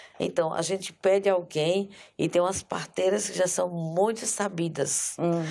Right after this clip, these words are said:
Speaker 1: <laughs> nessa. Então, ela coloca a mão no fundo do útero da paciente e, e fixa a mão no outro lado da mesa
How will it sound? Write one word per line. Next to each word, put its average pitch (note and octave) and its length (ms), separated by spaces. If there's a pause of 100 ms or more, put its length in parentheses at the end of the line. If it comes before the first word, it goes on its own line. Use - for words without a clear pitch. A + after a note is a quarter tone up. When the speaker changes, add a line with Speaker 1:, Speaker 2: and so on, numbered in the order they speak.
(140)
Speaker 1:
<laughs> G3 280
nessa. F#3+ 440 (440)
Então, G3 480 (200)
ela F3 240
coloca F3+ 560
a B3+ 60
mão E3 540 (400)
no E3 140
fundo A#3+ 520
do G#3+ 180
útero G3+ 800 (640)
da D#3+ 120
paciente F#3+ 1000 (420)
e, G3+ 560 (100)
e F#3+ 140
fixa A#3 760
a A3+ 40
mão D#3+ 460
no D#3+ 120
outro F3 280
lado E3+ 380
da D#3+ 200
mesa G3 720